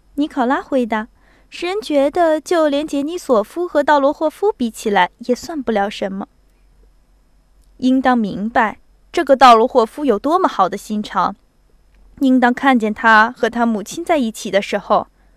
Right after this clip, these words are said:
他的心肠有多好。“这个我还不知道，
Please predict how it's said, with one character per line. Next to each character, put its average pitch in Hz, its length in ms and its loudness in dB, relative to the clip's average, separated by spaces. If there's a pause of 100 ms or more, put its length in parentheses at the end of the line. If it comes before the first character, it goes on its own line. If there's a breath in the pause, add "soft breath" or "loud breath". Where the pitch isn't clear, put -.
(200)
他 240 180 4
的 220 100 0
心 240 280 -2
肠 233 180 -2
有 208 140 0
多 302 260 0
好。 - 300 -10 (2250)
“这 539 240 6
个 381 120 2
我 233 100 6
还 277 140 0
不 466 160 4
知 294 180 0
道， 277 320 4